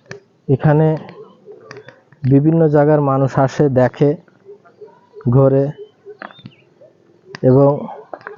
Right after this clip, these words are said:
দেশি বিদেশি বিভিন্ন প্রজেক্ট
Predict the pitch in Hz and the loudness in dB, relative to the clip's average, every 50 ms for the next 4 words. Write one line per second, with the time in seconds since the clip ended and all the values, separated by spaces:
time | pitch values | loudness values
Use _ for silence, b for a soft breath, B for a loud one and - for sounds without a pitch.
0 | - _ _ _ 403 427 _ 554 587 - _ _ _ - _ - - - - - | -20 _ _ _ -20 -20 _ -20 -20 -20 _ _ _ -20 _ -20 -20 -8 -2 0
1 | 131 139 143 - - 156 156 151 143 143 135 143 147 131 - 160 151 143 143 135 | 2 2 2 2 4 4 4 4 4 4 4 4 2 4 2 2 4 4 4 4
2 | 131 147 156 156 151 - - 139 135 131 139 131 - - | 4 4 2 2 0 0 0 0 2 2 0 0 -2 -6